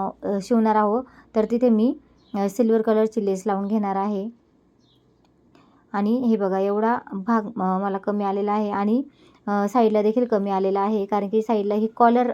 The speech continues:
असल्यामुळे ती देखील मी अगोदर कापून घेणार आहे.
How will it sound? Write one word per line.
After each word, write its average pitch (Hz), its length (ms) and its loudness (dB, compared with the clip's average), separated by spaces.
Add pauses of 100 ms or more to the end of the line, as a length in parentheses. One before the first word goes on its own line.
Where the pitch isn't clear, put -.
असल्यामुळे 220 600 0 (440)
ती 240 80 4
देखील 233 260 6
मी 220 160 4
अगोदर 208 340 0
कापून 208 400 -2
घेणार 202 280 0
आहे. 202 300 -4